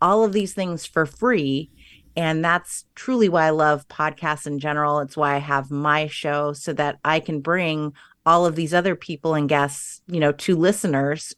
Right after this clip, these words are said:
who wouldn't otherwise get to talk to them or hear them. And you get to feel that connection of, "Now I know the person. I feel like I truly get to know someone." And when it comes to authors,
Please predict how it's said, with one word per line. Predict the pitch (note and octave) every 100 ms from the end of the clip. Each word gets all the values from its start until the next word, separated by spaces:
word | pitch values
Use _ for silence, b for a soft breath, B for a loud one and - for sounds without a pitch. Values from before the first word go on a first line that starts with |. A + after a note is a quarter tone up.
| -
who | F#3+
wouldn't | F#3 E3+ -
otherwise | D#3 D#3 D3 C#3+ D3 C#3+
get | D#3 D3
to | -
talk | D#3 -
to | -
them | D3 C#3+
or | C#3
hear | C#3 D#3 D3
them. | D3 C#3+ C#3+ B B B _
And | F3 E3+ E3+ D3+ b b _ -
you | G3
get | F#3+ A#3+
to | B3+
feel | A3+ G3+ G3+
that | F3+ D3+ -
connection | E3+ D#3 E3 - - C3+ B2 B2 -
of, | D#3 D3 D3 D3 C#3 b b _
"Now | E3+ G3 G3+
I | E3
know | D#3
the | D3+ -
person. | - - - E2
I | - D#3
feel | - F#3
like | E3+ C#3+
I | D3
truly | - - A3 G#3 G3+ F3
get | E3+ -
to | -
know | D#3 D#3 D3+
someone." | D3 C#3+ C#3+ C3 C3 B2+
And | - D3+ D3 D3 C#3
when | E3 D#3+
it | -
comes | F3 E3+
to | - -
authors, | G3 A#3 - D3 C#3+ C#3+ D#3